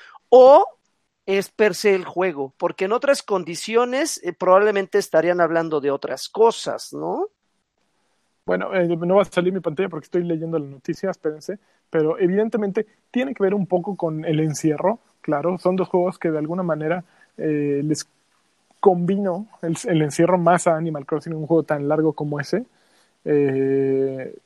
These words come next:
Speaker 2: sin embargo, este, pues también la realidad es que qué tanto pueden, eh, puede hacer el, ahí está, perdón, ya regresé, ya, ya, ya regresé. ¿Qué tanto puede hacer el encierro, no? La gente está ta-,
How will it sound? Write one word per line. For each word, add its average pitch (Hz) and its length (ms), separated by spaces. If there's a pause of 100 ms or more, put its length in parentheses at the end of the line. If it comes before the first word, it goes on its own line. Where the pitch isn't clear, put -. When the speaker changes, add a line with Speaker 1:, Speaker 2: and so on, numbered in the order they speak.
(140)
Speaker 2:
sin 196 300
embargo, 190 600
este, 135 800
pues 143 140
también 180 480 (340)
la 175 160
realidad 156 360
es 180 120
que 139 400 (360)
qué 180 100
tanto 175 300
pueden, 165 380
eh, 143 260 (280)
puede 175 260
hacer 165 320
el, 135 460 (1400)
ahí - 60
está, - 220
perdón, 170 260
ya 139 100
regresé, 135 320
ya, 131 260
ya, 143 380
ya 143 160
regresé. 135 460 (540)
¿Qué 220 120
tanto 190 260
puede 180 160
hacer 170 180
el 175 120
encierro, 151 380
no? 143 180
La 170 160
gente 175 300
está 147 560 (360)
ta-, - 120